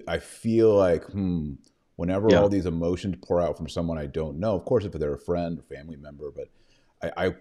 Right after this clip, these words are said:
Speaker 1: I feel like, am I being manipulated here? Makes me a little nervous. Is that right?
Speaker 2: Yeah, I think, I mean, one of the things is,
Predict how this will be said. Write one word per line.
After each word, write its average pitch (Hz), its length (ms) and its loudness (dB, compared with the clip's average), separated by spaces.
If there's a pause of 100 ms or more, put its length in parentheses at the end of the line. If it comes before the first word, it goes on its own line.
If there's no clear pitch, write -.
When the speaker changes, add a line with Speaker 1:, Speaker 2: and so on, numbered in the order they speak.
(180)
Speaker 1:
I 85 100 -4
feel 110 300 0
like, 98 260 2
am 87 100 -4
I 87 120 0
being 98 400 -2
manipulated 78 920 -6
here? 64 320 -12 (520)
Makes 87 280 -6
me 92 120 0
a 85 40 0
little 82 180 -4
nervous. 73 720 -10 (180)
Is 78 80 -12
that 85 160 -6
right? 98 320 -4 (800)
Speaker 2:
Yeah, 160 260 10
I 110 120 8
think, 151 280 4
I 143 40 4
mean, 151 240 8
one 160 120 8
of 190 60 0
the 180 80 4
things 127 420 6
is, 110 360 2